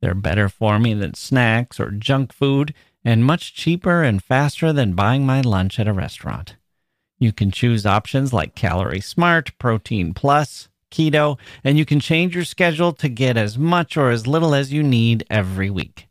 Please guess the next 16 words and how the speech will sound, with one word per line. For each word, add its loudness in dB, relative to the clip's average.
whatever 0
suits -4
you 0
and 2
your 0
family -2
best. -10
Head 0
to 2
factor -2
meals 2
dot 0
com 2
slash 0
literature 0
fifty -4